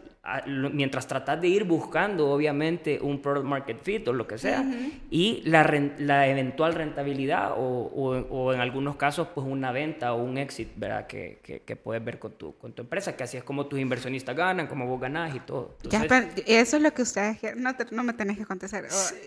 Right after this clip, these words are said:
Speaker 1: sí,
Speaker 2: ustedes
Speaker 1: sí,
Speaker 2: quisieran
Speaker 1: claro.
Speaker 2: venderlo,
Speaker 1: Sí,
Speaker 2: así
Speaker 1: sí,
Speaker 2: como,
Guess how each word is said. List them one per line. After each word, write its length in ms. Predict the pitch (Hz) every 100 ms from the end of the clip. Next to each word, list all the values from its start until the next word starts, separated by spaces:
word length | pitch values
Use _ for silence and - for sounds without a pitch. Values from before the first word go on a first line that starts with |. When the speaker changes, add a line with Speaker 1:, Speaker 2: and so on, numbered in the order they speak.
| -
Speaker 1:
sí, 200 | 240 240
Speaker 2:
ustedes 280 | 247 269 -
Speaker 1:
sí, 120 | -
Speaker 2:
quisieran 300 | - 247 277
Speaker 1:
claro. 140 | 269
Speaker 2:
venderlo, 580 | 214 214 269 277 285 285
Speaker 1:
Sí, 140 | - 156
Speaker 2:
así 220 | - 190
Speaker 1:
sí, 0 |
Speaker 2:
como, 360 | - - - -